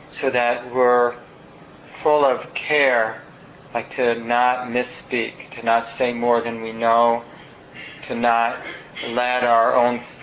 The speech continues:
fear put a spin on what we're saying, so that we're kind of protecting ourselves or, you know, somehow convincing others of our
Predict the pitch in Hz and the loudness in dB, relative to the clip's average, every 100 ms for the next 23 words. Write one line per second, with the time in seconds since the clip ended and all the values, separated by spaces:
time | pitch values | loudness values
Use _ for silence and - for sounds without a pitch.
0 | - 156 160 123 - 139 123 - - - | -4 0 2 2 0 0 0 -2 -8 -2
1 | 131 131 139 123 120 127 135 123 - 123 | 2 4 2 0 2 0 0 -4 -2 0
2 | 123 123 - 123 117 113 117 117 117 113 | 0 -2 -2 -2 2 2 0 -2 -2 -2
3 | 110 - - - - - 120 110 - - | -4 -14 -20 -20 -20 -8 -4 -4 -6 -10
4 | - 131 127 135 123 120 117 - - - | -4 -4 -2 -2 -2 -2 -8 -16 -14 -2
5 | 123 117 - 127 120 117 - 104 95 - | 0 0 0 4 4 4 0 -6 -6 -14
6 | - - - - - - - - - - | -20 -20 -20 -20 -20 -20 -20 -20 -20 -20
7 | - - - - - - 113 101 101 - | -20 -20 -20 -20 -20 -20 -14 -12 -14 -12
8 | - 117 113 110 - 107 101 123 131 - | -8 -4 -2 -4 -6 -6 -2 -2 -2 -4
9 | 123 117 117 - - - 120 120 120 117 | -2 -4 -8 -14 -20 -4 0 2 2 4
10 | 120 117 113 113 107 104 | 2 0 -2 2 2 0